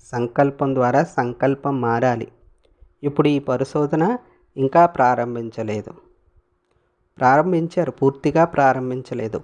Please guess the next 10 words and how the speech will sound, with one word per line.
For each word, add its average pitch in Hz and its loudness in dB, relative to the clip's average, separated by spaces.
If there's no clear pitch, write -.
"కొంచెం 147 0
కొంచెం 165 -2
చేస్తే 147 0
ఏమవుతుంది?" 131 2
అని 170 0
బాబా 120 0
అడుగుతున్నారు. 110 -8
బాబా 123 4
అంటున్నారు, 120 -2
"మీరు 135 2